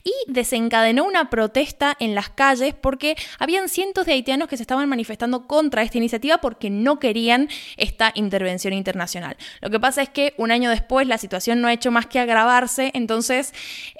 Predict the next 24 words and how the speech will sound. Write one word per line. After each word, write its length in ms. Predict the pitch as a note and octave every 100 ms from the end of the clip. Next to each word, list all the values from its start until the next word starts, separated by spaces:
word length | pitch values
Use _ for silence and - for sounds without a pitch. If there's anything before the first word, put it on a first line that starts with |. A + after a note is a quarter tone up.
| -
realmente 580 | A3 A#3 C4+ A#3+ C4+ C#4
la 160 | G#3+ G3
población 320 | F#3+ F#3 A3+
de 60 | A#3+
Haití 180 | A#3 A#3+
está 280 | - A3
ante 280 | A3+ G3+ G3
una 160 | G#3+ A#3
decisión 340 | G#3 G3 A3+
imposible 640 | A#3 A3 G3+ - B3 B3 C4+
porque 260 | A3 G3+
no 220 | G#3+ C#4
pueden 300 | C#4 C#4+ C4+
seguir 360 | B3 G#3+ A3 A#3
como 160 | G3+ F#3+
están 220 | G#3 A3+
viviendo, 500 | C4 C4 B3+ B3+ C#4+ - - -
pero 160 | C4+
la 120 | C4
idea 340 | A3 A3 A#3+ B3
de, 360 | A3+ A#3 B3+ -
mm, 220 | A3 G#3+
recibir 680 | G3+ G3 - A3 A#3 G3+ -
cuerpos, 540 | A3+ G#3+ G#3+ A3+ A3+